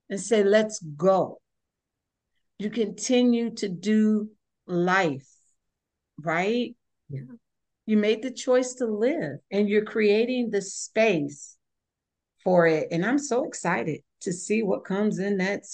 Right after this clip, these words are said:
Speaker 1: ooh, girl. I'm so excited to see what fills those spaces, knowing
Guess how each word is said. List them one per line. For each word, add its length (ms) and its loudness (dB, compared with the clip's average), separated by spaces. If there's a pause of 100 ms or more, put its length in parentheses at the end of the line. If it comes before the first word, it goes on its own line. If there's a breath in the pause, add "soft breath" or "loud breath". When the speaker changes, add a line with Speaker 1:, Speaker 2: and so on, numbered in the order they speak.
Speaker 1:
ooh, 280 -2
girl. 320 0 (880 loud breath)
I'm 60 -10
so 200 4
excited 560 4 (220)
to 80 -4
see 320 2
what 480 6 (180)
fills 520 6 (400)
those 340 2
spaces, 720 4
knowing 680 6